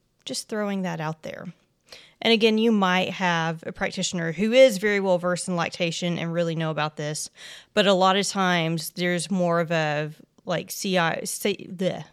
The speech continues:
<laughs> There's more of a C Y A kind of attitude there, that it's easier to tell someone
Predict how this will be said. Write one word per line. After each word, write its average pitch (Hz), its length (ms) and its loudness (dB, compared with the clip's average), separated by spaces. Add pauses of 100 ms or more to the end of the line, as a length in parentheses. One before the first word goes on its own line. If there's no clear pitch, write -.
(120)
<laughs> - 840 -4
There's 208 220 2
more 208 180 2
of 180 60 0
a 190 60 2
C 208 260 -4
Y 180 260 2
A 165 220 0
kind 175 200 -4
of 160 80 -2
attitude 151 540 -6
there, 147 260 -6
that 147 220 -8
it's - 240 -6
easier 175 380 -6
to 160 120 -10
tell 165 300 -2
someone 156 560 -4